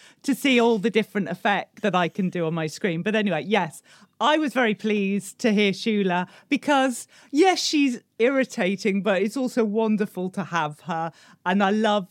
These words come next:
the way she was talking about all that she's doing when she was talking to Justin last night, who wasn't interested at all,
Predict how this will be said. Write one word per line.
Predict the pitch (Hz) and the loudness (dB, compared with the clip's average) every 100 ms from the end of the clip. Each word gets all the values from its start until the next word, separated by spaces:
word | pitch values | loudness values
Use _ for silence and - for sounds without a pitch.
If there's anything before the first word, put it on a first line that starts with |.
| - | -4
the | |
way | 214 180 185 | 0 0 0
she | 185 | -2
was | 185 185 | -4 -2
talking | - 196 - 180 | 0 0 -2 -6
about | 165 156 - | -4 -6 -6
all | 175 175 | -8 -6
that | 165 - | -6 -6
she's | - 190 | -4 -4
doing | - 190 170 160 170 | 0 2 2 0 0
when | 165 | -2
she | - | -2
was | 175 | -4
talking | - 170 165 | -2 -2 -2
to | 151 | -4
Justin | 160 165 151 - 156 151 - _ | 0 -2 -2 -2 0 0 -6 _
last | 151 156 147 | -2 -2 0
night, | 160 139 | -2 -2
who | |
wasn't | 175 175 - 151 | 0 0 2 -2
interested | 147 151 - - 160 147 | 0 -2 -4 -6 -4 -2
at | 151 - | -6 -2
all, | 151 | 0